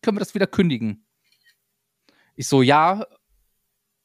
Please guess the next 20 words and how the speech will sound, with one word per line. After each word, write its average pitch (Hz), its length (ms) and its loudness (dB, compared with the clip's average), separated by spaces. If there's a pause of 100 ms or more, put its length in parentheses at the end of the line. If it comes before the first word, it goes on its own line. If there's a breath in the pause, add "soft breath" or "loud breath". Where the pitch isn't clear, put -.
(1700)
können 202 160 0
wir 208 40 4
machen.“ 240 400 0 (760 soft breath)
Und 147 100 -4
dann 160 100 2
hab 185 80 2
ich - 100 -8
mal 175 100 -4
geguckt, 208 380 -4 (200 loud breath)
„Nee, 208 280 0
ich - 120 -4
mach 226 160 0
das - 240 -16
jetzt 185 260 -4
schon, 139 200 -4
da 147 80 2
ist - 120 -8
der 170 60 0
neue 151 200 2
Turtles-Film.“ 123 640 -6